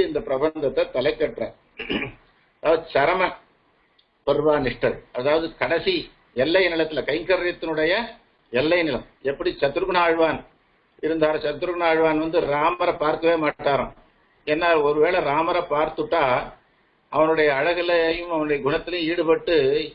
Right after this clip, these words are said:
தன்னுடைய பரதனுக்கு செய்ய வேண்டிய கைங்கரியம் தடபட்டுடுமோன்றதாக,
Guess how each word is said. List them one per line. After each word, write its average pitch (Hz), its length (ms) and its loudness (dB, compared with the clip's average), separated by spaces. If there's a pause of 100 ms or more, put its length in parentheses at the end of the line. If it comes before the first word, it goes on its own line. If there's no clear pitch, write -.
(360)
தன்னுடைய 147 320 0 (180)
பரதனுக்கு 160 640 -2
செய்ய 160 260 -2
வேண்டிய 160 300 -2
கைங்கரியம் 160 720 0 (420)
தடபட்டுடுமோன்றதாக, 156 1000 0